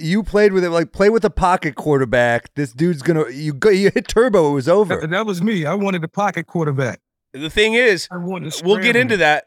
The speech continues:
Speaker 3: We'll get into that. But let me just give you your, your kudos because you're such a fucking stud. I mean, he
Speaker 2: Thank
Speaker 3: took
Speaker 2: you.
Speaker 3: the world over. He was, like, an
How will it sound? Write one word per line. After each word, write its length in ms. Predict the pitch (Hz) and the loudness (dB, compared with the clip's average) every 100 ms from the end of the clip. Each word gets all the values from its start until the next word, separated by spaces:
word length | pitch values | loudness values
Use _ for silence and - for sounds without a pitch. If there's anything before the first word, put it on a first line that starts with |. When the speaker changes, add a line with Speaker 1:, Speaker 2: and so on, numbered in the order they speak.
| - | -6
Speaker 3:
We'll 140 | 170 | -8
get 200 | 190 240 | -4 0
into 200 | 233 233 | 2 2
that. 260 | 175 139 - _ _ _ | 0 0 -2 _ _ _
But 240 | 160 160 - - _ - | 0 0 -4 -14 _ -8
let 160 | 170 220 | -2 -2
me 80 | 208 | -2
just 220 | 196 - | -4 -4
give 120 | 214 | -2
you 80 | 202 | 0
your, 220 | 190 170 | 0 -2
your 180 | 156 156 | -2 -6
kudos 480 | - 233 208 151 135 | -2 0 0 -2 -4
because 380 | 147 175 147 | -12 -10 -10
you're 100 | 143 | -10
such 260 | 151 185 - | -8 -8 -8
a 60 | 165 | -10
fucking 380 | 180 160 147 | -8 -8 -10
stud. 560 | 127 - 185 147 113 110 - - _ - | -12 -6 -2 -2 -4 -12 -20 -20 _ -14
I 120 | - 143 | -8 -6
mean, 160 | 147 | -6
he 80 | 156 | -4
Speaker 2:
Thank 100 | 131 | -2
Speaker 3:
took 120 | 202 | -2
Speaker 2:
you. 60 | 175 | -6
Speaker 3:
the 80 | 175 | -6
world 280 | 180 180 165 | -4 -2 0
over. 480 | 170 156 170 160 - _ _ _ _ | 0 -2 -4 -4 -8 _ _ _ _
He 120 | 156 | -8
was, 280 | 170 160 131 | -6 -6 -6
like, 240 | 143 135 | -4 -4
an 140 | 117 | -6